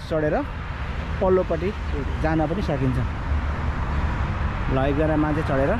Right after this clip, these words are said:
ब्रिजबाट पल्लोपट्टि गइ पनि रहेका छन्। ल, हेर्नुहोस्, यसरी ब्रिजबाट जान मिल्छ है। ल, हेर्नुहोस्, अब हाम्रो नेपालमा जस्तै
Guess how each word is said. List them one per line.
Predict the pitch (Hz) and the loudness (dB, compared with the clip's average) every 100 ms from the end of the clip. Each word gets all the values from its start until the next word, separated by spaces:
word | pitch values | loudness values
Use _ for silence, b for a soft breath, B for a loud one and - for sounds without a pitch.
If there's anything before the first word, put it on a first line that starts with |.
| - - - - - - - | -2 -4 -4 -2 -2 -2 2
ब्रिजबाट | 151 147 147 190 254 - - - - - - - - - - - - - - - - - - - 160 | 2 4 2 2 0 -2 -2 -2 -2 -2 0 0 0 0 0 0 0 0 2 0 2 0 0 2 4
पल्लोपट्टि | 160 156 151 156 | 4 4 2 4
गइ | 151 | 4
पनि | 160 156 | 4 2
रहेका | 139 139 - | 2 2 2
छन्। | 269 | 2
ल, | - - - - - - - - - - - 131 | 0 -2 -2 -2 0 0 0 0 0 2 2 2
हेर्नुहोस्, | 120 113 107 - - - - - - - - - - - - - - - - - - | 2 2 0 0 0 0 0 0 0 0 0 0 0 0 0 0 0 2 0 2 2
यसरी | - 147 | 2 4
ब्रिजबाट | 139 147 139 135 131 233 - - - - - - - - | 4 2 2 2 2 2 0 -2 -2 -2 -2 -2 0 2
जान | 139 | 2
मिल्छ | 139 131 123 | 4 2 2
है। | - 339 | 2 2
ल, | 160 - - - - - - - - - - - - - | 0 -2 -2 -2 0 -2 -2 -2 0 0 0 0 0 0
हेर्नुहोस्, | - 104 101 - - - - - - - - - | 2 2 2 0 0 0 2 0 0 0 0 2
अब | 143 147 143 - - - - - - - - - - - - - - | 4 4 2 0 -2 -2 -2 -4 -4 -2 -2 0 0 0 0 0 2
हाम्रो | 120 139 160 | 4 6 6
नेपालमा | 170 175 165 165 | 4 4 2 2
जस्तै | 156 - 208 | 2 2 2